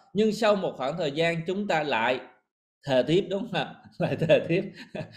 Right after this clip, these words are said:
Chúng ta thề rằng tôi hứa, tôi xin thề, tôi xin hứa, tôi đảm, đảm bảo là tôi sẽ bỏ cái thói quen xấu này.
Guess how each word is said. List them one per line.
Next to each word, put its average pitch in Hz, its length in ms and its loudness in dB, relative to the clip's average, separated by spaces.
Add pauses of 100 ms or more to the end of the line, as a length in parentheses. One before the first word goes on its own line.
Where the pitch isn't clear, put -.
(200)
Chúng 170 120 -4
ta 180 120 0
thề 143 300 4
rằng 120 220 2
tôi 110 100 -2
hứa, 196 380 6
tôi 165 100 -6
xin 160 260 -10
thề, 131 240 2
tôi 147 140 -4
xin 156 140 -4
hứa, 185 280 4
tôi 147 340 -4
đảm, 196 220 -2
đảm 131 220 0
bảo 127 260 4
là 180 140 0
tôi 151 100 -4
sẽ 139 120 -4
bỏ 120 240 2
cái 202 100 0
thói 185 140 0
quen 180 200 0
xấu 170 180 0
này. 160 220 -4